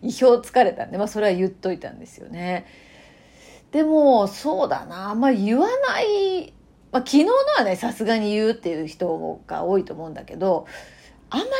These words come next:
り言わないこととかもしかしたらあるのかな？どうなんだろうね。と思いましたね。うん。で、そ、で、その、私は結構そのクレームだけじゃなくて、結構なんか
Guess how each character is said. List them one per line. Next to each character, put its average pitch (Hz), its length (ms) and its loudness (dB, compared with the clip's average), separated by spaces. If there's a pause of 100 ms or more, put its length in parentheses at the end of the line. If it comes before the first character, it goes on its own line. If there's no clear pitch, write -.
(140)
り - 160 -4 (420)
言 220 140 -2
わ 320 60 4
な 466 60 0
い - 20 -2 (380)
こ 539 100 8
と 508 200 4
と - 40 0
か - 100 -4
も 190 200 -4
し - 80 -14
か 233 80 -10
し - 80 -12
た - 80 -10
ら - 100 -6
あ 302 80 0
る 587 120 -2
の 196 100 -4
か - 140 -14
な？ 247 520 0 (420)
ど 320 200 2
う 571 40 0
な 370 120 -6
ん - 100 -18
だ 98 100 -12
ろ - 160 -20
う - 40 -18
ね。 180 260 -8 (480)
と - 80 8
思 214 160 6
い 214 40 0
ま 202 120 -2
し - 60 -8
た - 80 -14
ね。 - 200 -14 (160)
う 175 60 -12
ん。 - 240 -12 (320)
で、 226 80 -8
そ、 - 320 -16
で、 453 160 6
そ 349 160 -2
の、 302 380 4 (120)
私 381 1040 2 (600)
は 311 180 6 (120)
結 453 160 4
構 269 120 6
そ 233 100 0
の 208 120 0
ク 302 120 2
レ 381 160 6
ー - 40 0
ム 403 80 0
だ 359 120 8
け 381 120 2
じ 359 40 2
ゃ 262 60 0
な 165 140 -6
く 160 100 -10
て、 190 340 0 (840)
結 - 240 -6
構 392 140 8
な 254 120 6
ん - 20 -4
か 202 100 2